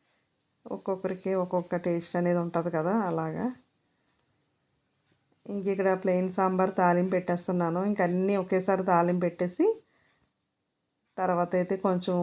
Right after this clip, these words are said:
చింతపండు, కొంచెం సాంబార్ ఇవన్నీ వేసేసి ఇంక మరిగించేసుకోవడమే.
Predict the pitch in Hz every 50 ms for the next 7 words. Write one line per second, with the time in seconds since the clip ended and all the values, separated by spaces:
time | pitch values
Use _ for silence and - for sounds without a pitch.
0 | 175 175 170 - - - - 170 180 - 214 185 175 180 175 180 175 170 180 175
1 | 180 175 175 180 180 180 180 190 175 170 165 170 165 170 170 175 175 165 170 165
2 | 165 170 170 170 170 165 165 165 - 180 180 - - 277 339 339 - - - -
3 | - - _ _ _ _ _ _ _ _ _ _ _ _ _ _ _ _ _ -
4 | 202 185 180 190 190 185 175 175 170 160 175 175 170 - 170 165 - - 170 160
5 | 151 156 165 202 269